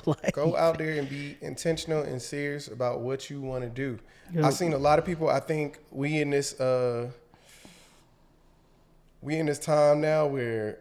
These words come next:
Speaker 2: us millennials or whatever we are, whatever you wanna call us, is,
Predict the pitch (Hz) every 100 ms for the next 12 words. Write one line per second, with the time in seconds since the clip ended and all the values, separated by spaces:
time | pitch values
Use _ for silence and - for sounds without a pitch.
0 | - 127 135 135 - - - 117 120 123
1 | 131 139 143 139 135 120 113 117 139 139
2 | 139 135 135 123 123 139 131 120 117 110
3 | 117 120 117 113 110 117 120 - 120 113
4 | 110 110